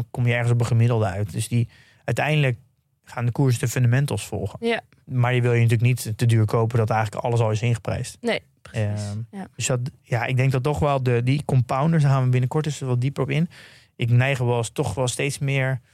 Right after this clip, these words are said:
Speaker 1: dat dat wel, eh, een strategie is die, eh, of een, ja, de type bedrijven die het beste bij mij passen, denk
Speaker 2: Ja.
Speaker 1: ik. Ook gezien ik niet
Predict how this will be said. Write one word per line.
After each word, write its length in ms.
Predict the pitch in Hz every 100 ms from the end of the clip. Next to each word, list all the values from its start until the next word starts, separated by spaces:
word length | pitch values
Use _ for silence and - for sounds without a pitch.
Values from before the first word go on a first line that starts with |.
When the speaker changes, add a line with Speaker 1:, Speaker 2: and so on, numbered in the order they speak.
| _
Speaker 1:
dat 180 | _ 120
dat 260 | 123 123 - -
wel, 360 | 120 113 113
eh, 260 | 107 107 107 107 _ _ _
een 140 | 113
strategie 580 | 107 127 113 - 139 127
is 100 | 110
die, 380 | 123 117 113 110
eh, 60 | 113
of 140 | 120
een, 120 | 123 -
ja, 360 | - - 127 110
de 220 | 117 110
type 300 | - 151 135
bedrijven 400 | 127 123 123 123
die 100 | 123
het 100 | 117
beste 280 | 113 123 -
bij 140 | 113 107
mij 140 | 107
passen, 360 | 101 120 - 101
denk 140 | 98
Speaker 2:
Ja. 120 | 104 104
Speaker 1:
ik. 60 | - _ _
Ook 260 | 135 120 -
gezien 320 | 120 131 127
ik 240 | 110 - _ -
niet 420 | 123 131 -